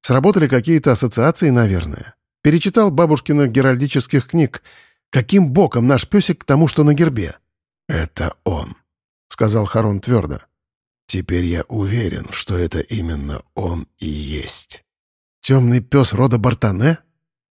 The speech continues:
Харон молча кивнул. «Тогда простой вопрос. Можно? Куда подевались ещё две головы? Да и на рисунке он какой-то дефективный получается».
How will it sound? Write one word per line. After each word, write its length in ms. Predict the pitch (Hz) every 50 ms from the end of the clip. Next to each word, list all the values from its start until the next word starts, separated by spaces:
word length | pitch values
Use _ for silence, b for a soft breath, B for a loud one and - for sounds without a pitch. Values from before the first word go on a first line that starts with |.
| _ _ _ _ _ _ -
Харон 260 | - 110 107 107 107
молча 320 | 107 110 113 107 - - 101
кивнул. 520 | - - 131 123 123 104 80 - - - _ _ _ _ _ _ _ _ _ _ _ _ _ _ -
«Тогда 340 | 120 110 101 98 117 120
простой 400 | - 151 151 139 - - 156 147
вопрос. 580 | 131 165 170 - 226 196 107 82 - - - _ _ _ -
Можно? 500 | 117 123 151 196 208 185 175 110 80 - _ _ _ _ _ _ _ _ -
Куда 240 | - 147 139 170 190
подевались 480 | 196 170 160 170 196 196 185 147 -
ещё 400 | 143 175 202 180 - - 254 202
две 180 | 120 123 139 139
головы? 500 | 127 139 147 180 190 170 123 85 - _ _ _ _ _ _ _ _ -
Да 140 | 127 131 139
и 60 | 135
на 80 | 131 135
рисунке 440 | 131 127 110 - 160 180 185 214
он 120 | 202 185 156
какой-то 360 | - 170 - 196 156 - 147
дефективный 640 | 127 143 143 - 185 - - - 170 113 117 120 113
получается». 720 | - 143 151 151 - 160 123 92 78 71 - - - -